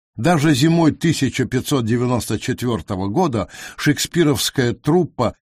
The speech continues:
играла в трактире "Скрещённые ключи". Первым строителем театров стал именно Джеймс Бербидж.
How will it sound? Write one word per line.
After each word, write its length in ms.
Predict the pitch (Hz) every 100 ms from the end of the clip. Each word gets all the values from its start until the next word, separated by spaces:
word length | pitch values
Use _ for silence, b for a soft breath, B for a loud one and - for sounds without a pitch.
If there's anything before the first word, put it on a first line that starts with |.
| -
играла 480 | 127 131 170 151
в 100 | 135
трактире 680 | - 139 135 - 160 131 120 B B
"Скрещённые 920 | - - 127 110 - 139 110 107 113
ключи". 600 | - 110 107 - 95 76 _ _ _ _ _ _ _ _ _ _ -
Первым 380 | 123 110 101
строителем 720 | - - 110 110 90 92 82 80
театров 580 | - 131 156 175 160 _ b b
стал 400 | - - 117 107 -
именно 500 | 151 170 170 160 151
Джеймс 680 | 90 85 127 127 110 - -
Бербидж. 800 | 90 104 98 80 85 - -